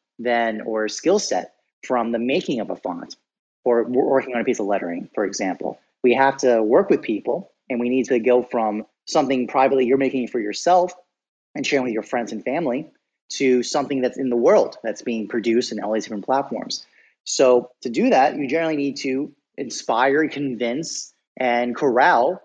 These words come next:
your clients, either clients or your boss, if you work for full time,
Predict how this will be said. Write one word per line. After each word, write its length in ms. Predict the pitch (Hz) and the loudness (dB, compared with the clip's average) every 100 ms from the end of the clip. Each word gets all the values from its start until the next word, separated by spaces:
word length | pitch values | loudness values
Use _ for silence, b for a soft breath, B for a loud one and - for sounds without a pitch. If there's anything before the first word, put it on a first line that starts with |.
| - | -6
your 420 | 123 127 135 147 | -2 0 -2 -4
clients, 480 | - 165 226 104 - | -6 -6 -4 -6 -10
either 200 | 127 117 | -8 -8
clients 380 | 110 113 120 151 | -8 -10 -8 -8
or 220 | - 143 185 | -4 0 0
your 100 | 139 | 0
boss, 540 | 127 160 143 - - _ _ | 0 -2 -4 -8 -14 _ _
if 100 | - | -4
you 100 | 123 | -2
work 260 | 131 139 | 0 -2
for 280 | 123 120 127 - | -4 -6 -6 -6
full 140 | 127 | -6
time, 440 | - 123 139 151 | -4 -4 -4 -6